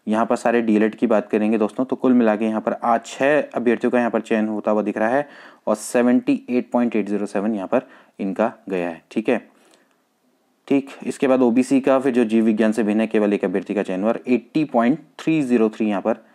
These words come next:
अभी इसकी मेरिट गई है, ठीक है, यानी कि कट ऑफ गई है, ठीक, मेरिट नहीं मतलब कट ऑफ, ठीक है।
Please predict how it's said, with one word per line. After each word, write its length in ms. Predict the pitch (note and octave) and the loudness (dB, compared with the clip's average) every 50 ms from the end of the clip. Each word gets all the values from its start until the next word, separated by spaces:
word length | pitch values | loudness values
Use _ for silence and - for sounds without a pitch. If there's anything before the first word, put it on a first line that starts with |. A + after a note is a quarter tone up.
| _ _ _ - | _ _ _ -10
अभी 160 | F#2+ F#2 G#2 | -6 -4 -4
इसकी 280 | G2 - - - B2 A#2+ - _ _ _ - | -4 -6 -4 -6 -6 -6 -8 _ _ _ -8
मेरिट 320 | G2+ F2+ F2 G#2 A2 - - _ _ _ - | -6 -4 -4 -4 -6 -8 -16 _ _ _ -10
गई 180 | - F#2+ F#2 E2+ | -8 -6 -6 -6
है, 140 | F2+ E2+ E2 | -6 -8 -8
ठीक 220 | - - A2 A2 | -6 -6 -4 -2
है, 60 | B2 | -2
यानी 160 | A2+ G#2+ A2 | -2 -2 -2
कि 100 | A2 B2+ | -2 -4
कट 180 | A#2+ - G2+ G2+ | -2 -2 -2 -2
ऑफ 160 | F#2 F2+ - | -4 -6 -6
गई 140 | G2+ F2+ E2+ | -8 -8 -8
है, 100 | E2+ E2+ | -8 -10
ठीक, 220 | - - A#2+ A2+ - _ _ - | -6 -6 -6 -6 -8 _ _ -14
मेरिट 300 | - G2 F2+ F#2 F2 - | -12 -10 -10 -10 -10 -8
नहीं 100 | G#2 A2+ | -6 -6
मतलब 260 | B2+ A#2 - B2+ C3 - | -6 -6 -6 -10 -8 -8
कट 140 | - - - | -10 -8 -8
ऑफ, 180 | - - - - | -10 -12 -10 -6
ठीक 140 | - C#3+ - | -6 -4 -4
है। 100 | D3 - | -4 -6